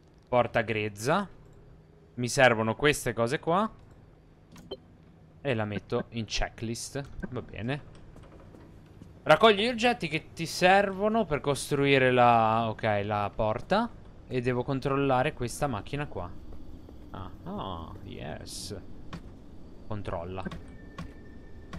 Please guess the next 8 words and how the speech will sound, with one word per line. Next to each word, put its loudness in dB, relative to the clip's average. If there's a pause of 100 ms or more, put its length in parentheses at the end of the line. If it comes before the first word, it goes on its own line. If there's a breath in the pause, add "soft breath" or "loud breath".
(340)
Serve 0
una 4
pry 6
bar, 2
un -4
piede 4
di 2
puerco. -2